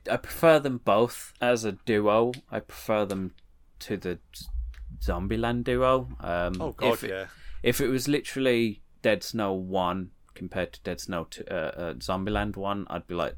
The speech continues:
Speaker 1: "No, Zombieland one wins." But putting them both together kind of beats out Zombieland one and two for me.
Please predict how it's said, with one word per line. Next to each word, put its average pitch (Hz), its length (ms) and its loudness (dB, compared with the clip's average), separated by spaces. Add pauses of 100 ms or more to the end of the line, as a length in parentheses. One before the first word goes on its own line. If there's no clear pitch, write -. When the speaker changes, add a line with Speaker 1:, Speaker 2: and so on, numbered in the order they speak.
Speaker 1:
"No, 85 240 -4
Zombieland 85 600 -4
one 82 240 -4
wins." 82 340 -8
But - 240 -4 (360)
putting 120 260 0
them 101 140 -2
both - 400 0
together 90 600 -2
kind 85 220 -4
of - 140 -18
beats 82 280 -8
out 85 260 -4
Zombieland 80 600 -6
one 73 200 -8
and 71 120 -12
two 71 220 -10
for - 140 -16
me. 71 240 -14